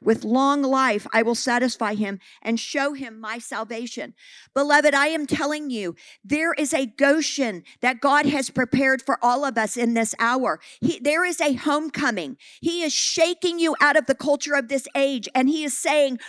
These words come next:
Return home, re-, return home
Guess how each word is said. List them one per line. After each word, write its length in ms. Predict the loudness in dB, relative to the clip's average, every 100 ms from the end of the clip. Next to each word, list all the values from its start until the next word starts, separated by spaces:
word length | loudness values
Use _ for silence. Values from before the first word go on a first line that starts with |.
| -4
Return 480 | -4 -2 0 2 0
home, 560 | 0 0 2 2 0 -2 -8 -20 _
re-, 180 | -6 -4 -10 -14 -8
return 460 | -8 -6 -6 -8
home 440 | -8 -6 -6 -6